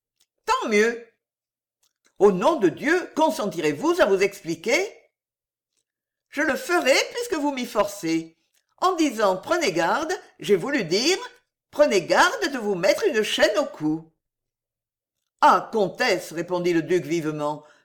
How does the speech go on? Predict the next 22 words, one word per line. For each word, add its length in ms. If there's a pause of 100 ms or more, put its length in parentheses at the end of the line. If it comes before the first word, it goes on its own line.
(120)
pour 280
Dieu, 340 (220)
qu'un 140
soupçon 460
injuste 520
et 80
non 240
fondé 540 (240)
ne 80
vienne 240
pas 180
flétrir 600
la 100
réputation 640
d'une 240
femme 480 (320)
avant 260
même 360
que 80
personne 540
la 160
connaisse. 580